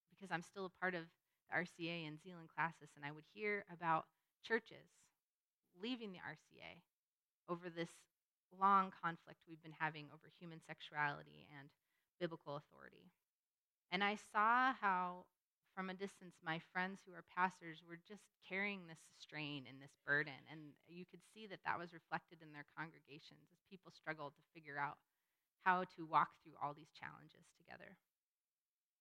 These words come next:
And I don't know what's been happening here. Um, maybe some of you feel these strains in the church's unity as well. I know that one of the ways I've seen this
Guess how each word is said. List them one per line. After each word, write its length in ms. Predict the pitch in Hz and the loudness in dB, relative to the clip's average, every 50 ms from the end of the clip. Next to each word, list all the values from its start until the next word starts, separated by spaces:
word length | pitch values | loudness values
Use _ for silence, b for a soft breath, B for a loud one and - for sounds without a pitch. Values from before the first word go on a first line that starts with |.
| _ _ _ _ _ _ _ _ _ _ _ _ _ - 170 | _ _ _ _ _ _ _ _ _ _ _ _ _ -6 -4
And 220 | 175 185 196 190 - _ - | -2 -2 -2 -4 -8 _ 0
I 120 | 202 220 233 | 4 4 4
don't 180 | 262 247 - | 4 2 0
know 320 | 208 226 226 175 160 156 151 180 | 2 2 4 4 2 -2 -6 -8
what's 240 | 175 170 165 - _ | -6 -6 -6 -8 _
been 160 | - 156 160 | -18 -12 -6
happening 400 | 160 147 147 _ - 156 143 147 | -6 -6 -6 _ -12 -20 -20 -16
here. 240 | 143 135 135 139 139 - _ _ _ _ _ - | -16 -16 -16 -16 -20 -20 _ _ _ _ _ -10
Um, 160 | 156 160 147 147 151 165 | -8 -8 -8 -10 -8 0
maybe 320 | 175 185 220 226 240 208 - - | 2 4 4 2 0 -10 -10 -8
some 120 | 202 196 | -6 -4
of 120 | 196 180 180 | -4 -6 -6
you 140 | 180 190 - _ | -8 -10 -10 _
feel 160 | - 175 170 165 | -10 -8 -8 -6
these 200 | 160 156 160 - | -8 -8 -12 -12
strains 480 | - - - 165 156 147 131 156 - _ _ _ _ _ - | -14 -10 -6 -6 -6 -6 -8 -14 -20 _ _ _ _ _ -14
in 120 | 180 175 160 | -12 -10 -10
the 100 | 160 - | -10 -8
church's 400 | - 170 160 - - 156 156 - | -8 -8 -8 -8 -12 -14 -14 -14
unity 480 | 160 160 156 156 151 156 151 143 - - | -16 -16 -14 -16 -16 -18 -20 -20 -20 -20
as 80 | 156 - _ - | -20 -18 _ -10
well. 200 | 139 139 - - _ _ _ _ _ _ _ _ _ _ _ _ _ _ _ _ _ _ _ _ _ _ _ _ _ _ _ _ _ _ _ _ _ _ _ _ _ - | -10 -10 -10 -10 _ _ _ _ _ _ _ _ _ _ _ _ _ _ _ _ _ _ _ _ _ _ _ _ _ _ _ _ _ _ _ _ _ _ _ _ _ 4
I 120 | 190 196 | 4 6
know 200 | 214 226 226 226 | 6 6 6 6
that 160 | 214 190 165 180 | 8 8 8 6
one 180 | 196 208 226 | 6 4 4
of 80 | 233 214 | 2 0
the 60 | 208 | 0
ways 260 | 190 180 180 190 190 - | 2 4 4 4 2 0
I've 160 | 156 156 - - | -4 -10 -10 -6
seen 200 | 202 202 202 190 | -4 -4 -4 -4
this 160 | 185 170 - | -6 -10 -14